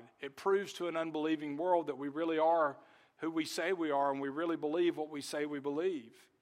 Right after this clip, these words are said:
God uses, that's one of the ways God uses it. Our patience in times of suffering is a testimony to others around us. James says, "We count as blessed those who have endured."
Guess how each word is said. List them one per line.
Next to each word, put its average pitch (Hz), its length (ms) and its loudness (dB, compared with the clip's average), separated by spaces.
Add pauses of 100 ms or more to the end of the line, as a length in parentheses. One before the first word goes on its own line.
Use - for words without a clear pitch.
God 143 220 -4
uses, 151 320 -6
that's 139 200 -4
one 185 200 2
of 220 60 4
the 175 60 4
ways 113 600 -4
God 135 200 -6
uses 131 460 -10
it. 113 140 -20 (1600)
Our 131 80 -4
patience 165 560 0
in 147 80 -6
times 160 340 0
of 127 120 -8
suffering 160 500 0
is 127 140 -6
a 123 40 -6
testimony 147 920 -4 (840)
to 127 100 -6
others 120 680 -2 (580)
around 127 300 -6
us. 120 160 -6
James 156 320 -4
says, 147 240 -2
"We 143 120 -4
count 156 280 -4
as 135 80 -6
blessed 160 540 0
those 135 260 -2
who 135 120 -6
have 127 120 -4
endured." 117 480 -8